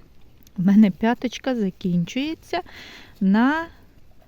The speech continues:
е, відміточці двадцять три сантиметри з половиною. І ось ми бачимо,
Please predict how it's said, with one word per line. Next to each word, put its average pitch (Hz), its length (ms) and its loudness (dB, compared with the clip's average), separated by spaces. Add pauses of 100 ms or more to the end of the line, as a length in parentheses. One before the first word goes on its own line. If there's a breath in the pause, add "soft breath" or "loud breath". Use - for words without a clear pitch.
(540)
е, 196 840 -2 (280)
відміточці 196 1120 4
двадцять 196 540 -2 (120)
три 208 220 2
сантиметри 185 840 -4
з - 80 -20
половиною. 185 960 -4 (500 loud breath)
І 220 140 2
ось 302 320 -2
ми 220 160 4
бачимо, 302 720 -4